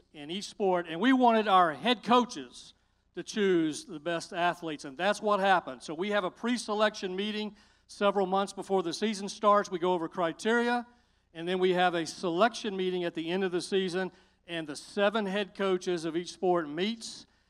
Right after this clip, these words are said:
and they work it out, uh, whatever the criteria has been established, and that's how the first teams get selected by the experts, the seven head coaches, and we appreciate what they do, okay?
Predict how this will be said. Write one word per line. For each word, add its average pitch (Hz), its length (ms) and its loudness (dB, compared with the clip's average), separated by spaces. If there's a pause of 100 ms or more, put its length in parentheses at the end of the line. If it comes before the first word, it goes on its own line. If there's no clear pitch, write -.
(160)
and 156 240 -10
they 175 440 -2 (120)
work 202 400 0
it 196 100 0
out, 196 440 0
uh, 156 240 -4
whatever 180 260 0
the 175 80 -4
criteria 185 580 -2
has 165 140 -4
been 170 140 -8
established, 214 680 0 (320)
and 151 200 -16
that's 208 320 2
how 196 300 4
the 180 100 -6
first 185 320 -4
teams 180 300 -8
get 170 180 -4
selected 170 540 -2 (400)
by 175 160 2
the 175 200 -4
experts, 190 640 -2
the 151 140 -10
seven 170 360 -4
head 160 300 -4
coaches, 143 440 -4
and 147 80 -6
we 175 100 6
appreciate 180 480 -2
what 160 240 -2
they 156 180 -2
do, 139 340 -2
okay? 196 380 2